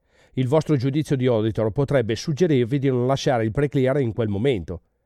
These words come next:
Riprenderete il giorno seguente da dove siete rimasti. Riprenderete il giorno dopo da dove siete rimasti e gli dite che lo farete. Prendete un altro appuntamento.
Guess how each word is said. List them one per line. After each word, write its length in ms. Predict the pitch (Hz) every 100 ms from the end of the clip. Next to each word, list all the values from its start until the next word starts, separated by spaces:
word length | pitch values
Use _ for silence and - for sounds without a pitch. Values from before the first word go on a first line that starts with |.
| _ _ _ _ -
Riprenderete 720 | 165 202 208 202 202 151 127
il 140 | 131
giorno 280 | 123 185 190
seguente 560 | - 165 156 117 98 107
da 140 | 123
dove 240 | 135 160
siete 220 | 175 175 180
rimasti. 520 | 196 190 90 - 92 _ _ _ _ _ _
Riprenderete 680 | 117 139 143 143 139 139 147
il 100 | 123
giorno 280 | 131 139 139
dopo 380 | 151 117 - 90
da 120 | 120
dove 200 | 131 143
siete 240 | 143 139
rimasti 480 | 139 135 98 - 120 - -
e 100 | 165
gli 120 | 170
dite 280 | 196 190 202
che 80 | 208
lo 80 | 202
farete. 500 | 220 208 113 92 - _ _ _ _ _ _ _ -
Prendete 400 | 135 135 147 185
un 80 |
altro 200 | 151 165
appuntamento. 720 | 160 175 190 208 165 90 98